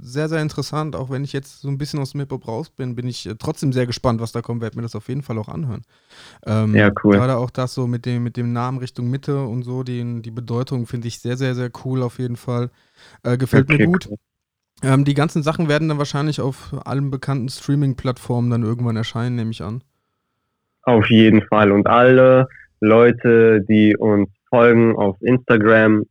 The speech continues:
Speaker 2: die werden auch auf jeden Fall mitbekommen, dass da was rauskommen wird. <laughs>
Speaker 1: Habt ihr, habt ihr, ähm, von, von Richtung Mitte eine Instagram-Seite auch oder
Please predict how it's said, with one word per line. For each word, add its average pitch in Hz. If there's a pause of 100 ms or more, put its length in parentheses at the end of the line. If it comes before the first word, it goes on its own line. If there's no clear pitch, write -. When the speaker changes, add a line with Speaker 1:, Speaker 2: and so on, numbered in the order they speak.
Speaker 2:
die 104
werden 101
auch 98
auf 95
jeden 107
Fall 101
mitbekommen, 98
dass 98
da 98
was 98 (100)
rauskommen 120
wird. 117
<laughs> 139 (340)
Speaker 1:
Habt -
ihr, 190
habt 160
ihr, 180
ähm, 156
von, 147
von 147
Richtung 151
Mitte 151
eine 139
Instagram-Seite 143
auch 156
oder 131